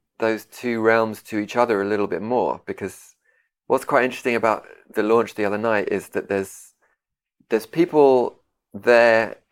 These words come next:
who, um, you know, might have come to previous gigs of mine who are, like, more into the music side of things.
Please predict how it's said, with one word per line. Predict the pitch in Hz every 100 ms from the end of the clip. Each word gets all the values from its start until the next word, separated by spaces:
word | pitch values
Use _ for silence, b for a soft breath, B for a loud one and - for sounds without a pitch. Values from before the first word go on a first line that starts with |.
| 101
who, | 110 107 104 104 104 - _ _ _ _ _ _ _ _ -
um, | 98 98 98 98 98 _ _ _ _ _ _
you | 110
know, | 101 98
might | 104 107 101 -
have | 101 -
come | 113 104 98
to | -
previous | - 123 113 -
gigs | 117 101
of | 104
mine | 104 101 101
who | 98 95
are, | 92
like, | 85 - 104
more | 101 98
into | 95
the | -
music | 98 120 123
side | - 107
of | 98
things. | - 98 95 -